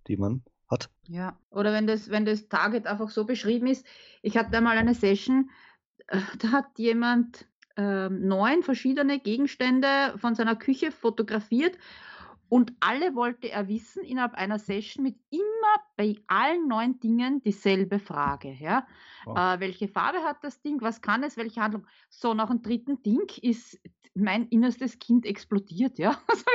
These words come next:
Speaker 2: das ist aber der Schluss, ja.
Speaker 1: Ja, das ist als,
Speaker 2: Ja.
Speaker 1: das, das finde ich als Viewer auch oft ätzend, wenn der Monitor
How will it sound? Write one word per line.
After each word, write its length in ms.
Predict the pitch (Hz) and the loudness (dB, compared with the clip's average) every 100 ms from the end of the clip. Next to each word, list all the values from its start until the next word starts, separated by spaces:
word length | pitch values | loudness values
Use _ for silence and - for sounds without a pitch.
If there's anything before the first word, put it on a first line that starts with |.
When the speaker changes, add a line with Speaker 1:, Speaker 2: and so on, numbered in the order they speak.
| - 494 - 494 - 466 - - | 2 0 0 -4 -4 -8 -10 -10
Speaker 2:
das 100 | 381 - | -14 -16
ist 220 | 269 - | -12 -12
aber 140 | - - | -12 -16
der 60 | 208 | -18
Schluss, 360 | - 254 277 - | -16 -14 -14 -12
ja. 180 | 190 262 - - - - 370 - - - - - - | -6 -6 -8 -18 -20 -18 -18 -18 -20 -20 -20 -20 -4
Speaker 1:
Ja, 100 | 127 | 0
das 180 | 117 131 | 2 2
ist 100 | 120 | 2
als, 180 | 131 113 | 0 -2
Speaker 2:
Ja. 60 | - _ | -4 _
Speaker 1:
das, 120 | 139 | -2
das 140 | 139 131 | -2 -2
finde 200 | 131 117 | -2 -2
ich 120 | 123 | -4
als 360 | 110 110 - 117 | -4 -6 -6 -6
Viewer 400 | 117 113 107 - | 0 0 0 -4
auch 300 | 107 - - | -8 -8 -8
oft 300 | 101 - - - - - - - | -8 -10 -20 -20 -20 -20 -20 -4
ätzend, 440 | 120 127 110 101 92 | -2 -2 -2 -4 -4
wenn 120 | 95 | -6
der 100 | 95 | -2
Monitor 580 | 107 113 - 104 127 | -2 -2 -2 2 2